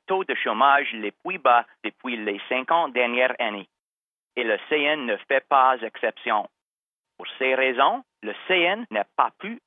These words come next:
embaucher et former tous les chefs de train qu'on aurait voulu avoir en poste pour le quatrième trimestre de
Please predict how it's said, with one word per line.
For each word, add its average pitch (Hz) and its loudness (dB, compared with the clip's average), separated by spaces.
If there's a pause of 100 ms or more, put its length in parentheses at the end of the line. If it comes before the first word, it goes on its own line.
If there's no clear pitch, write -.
embaucher 135 0
et 107 -4
former 127 0 (140)
tous 226 -8
les 151 -2
chefs - 0
de 107 0
train 123 -2 (280)
qu'on 110 -2
aurait 131 2
voulu 117 -2 (140)
avoir 120 4
en 101 -2
poste - -2 (140)
pour 123 -2
le 101 0
quatrième 123 -4
trimestre 123 -2 (100)
de 101 0